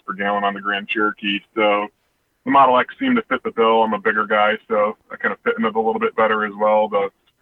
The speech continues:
split windshield is a nice advantage, I must say. But, uh, moving on into the future here, things like, uh, tank turn, and, I mean, how can you pass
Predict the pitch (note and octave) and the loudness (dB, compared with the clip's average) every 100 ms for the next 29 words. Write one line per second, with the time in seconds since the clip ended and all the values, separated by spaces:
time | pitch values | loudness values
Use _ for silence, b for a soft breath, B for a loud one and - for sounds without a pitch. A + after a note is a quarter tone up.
0 | - B2 A2 G#2+ A2+ A2+ B2 A#2 A#2 A2+ | -6 -2 -2 -2 -2 -2 -2 0 0 0
1 | G#2+ G#2+ _ _ _ _ _ - A#2+ A2+ | -4 -6 _ _ _ _ _ -4 0 0
2 | A2 A2+ G#2 A2 G#2+ A2 A2 A2 _ A2+ | -4 -6 -4 -2 -2 -2 -2 -4 _ 0
3 | A2 A2+ G#2+ G#2 G#2 _ A2+ G#2 G2+ G2+ | 0 0 0 -2 -2 _ -2 0 0 -2
4 | - _ _ _ _ - E3 D#3+ D#3+ D#3 | -6 _ _ _ _ 0 4 4 6 6
5 | D3+ D3+ D3 C#3+ C3 D3 D3 C#3+ C3+ C#3 | 6 2 2 0 -2 0 -2 -2 0 2
6 | C#3+ D3 _ _ C3+ B2+ B2 B2 A#2+ - | 2 0 _ _ -2 -2 2 2 2 -2
7 | B2 A2 - C#3 B2+ - C3+ C3 C3 C3 | -2 -2 -2 -4 -4 -4 2 2 2 0
8 | A#2 G#2+ A2 _ A2+ A2 - A#2+ - A#2+ | -4 -4 -10 _ -6 -4 -2 -2 -2 -6
9 | - A2 | 0 0